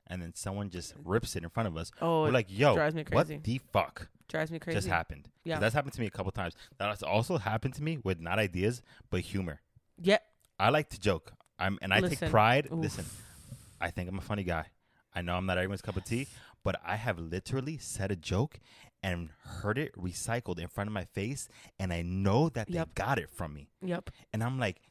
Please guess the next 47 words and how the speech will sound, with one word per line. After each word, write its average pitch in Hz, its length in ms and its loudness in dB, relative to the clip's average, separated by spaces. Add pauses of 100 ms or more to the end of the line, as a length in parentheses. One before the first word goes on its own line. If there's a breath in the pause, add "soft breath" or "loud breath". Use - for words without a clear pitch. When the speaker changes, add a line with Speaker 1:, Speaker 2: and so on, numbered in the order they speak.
Speaker 1:
"That 127 140 0
was 151 140 -4
an 151 80 0
original 101 600 0
joke - 540 0
Speaker 2:
Yep. 170 220 -6 (160)
Speaker 1:
that 107 200 2
got 107 280 4
laughs. 110 420 -4 (220 soft breath)
You 117 160 2
Speaker 2:
Yep. 175 100 2 (140)
Speaker 1:
heard 165 300 8
it, 110 240 0 (140)
knew 147 140 6
it 180 60 4
got 139 180 6
laughs, 135 400 2 (340 soft breath)
and 127 140 2
then 147 160 4
recycled 175 560 4
it 151 80 0
in 151 80 2
front 180 220 6
of 175 100 6
a 160 80 10 (180)
different 269 560 12
group 269 420 12
of 214 220 12
people 269 440 12
while 226 240 12
I'm 196 100 12
in 247 240 8
the 240 100 12
room 233 380 12 (260 loud breath)
and 196 160 2
took 247 160 10
credit 208 360 12
for 120 160 4
it." - 60 -4 (200 loud breath)
That's 233 240 0
crazy. 254 960 10
Speaker 2:
You 202 80 6
wanna, 220 300 4
you 190 180 0
wanna 202 180 2
hear 202 200 0
this? 202 360 -4